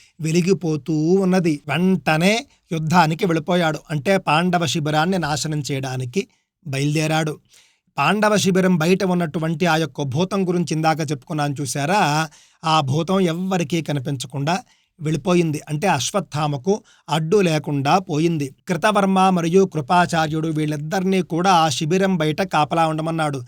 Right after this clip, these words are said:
నా నుండి తప్పించుకుని బయటికి ఎవరైనా వస్తే కనుక వాళ్ళను మీరు చంపండి, లోపల అందరినీ కూడా నేను చంపేస్తాను అని చెప్పాడు.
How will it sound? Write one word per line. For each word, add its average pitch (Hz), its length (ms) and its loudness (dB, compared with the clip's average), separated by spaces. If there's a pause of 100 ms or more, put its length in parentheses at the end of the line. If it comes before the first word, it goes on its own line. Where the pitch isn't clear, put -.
(120)
నా 170 260 4
నుండి 196 360 6
తప్పించుకుని 175 760 -2
బయటికి 165 420 0
ఎవరైనా 156 360 -2
వస్తే 143 360 -6
కనుక 139 300 -8
వాళ్ళను 151 640 0
మీరు 185 320 2
చంపండి, 143 560 -4
లోపల 151 340 0
అందరినీ 156 420 -2
కూడా 156 220 -4
నేను 156 240 -2
చంపేస్తాను 139 720 -8
అని 135 100 -6
చెప్పాడు. 143 760 -2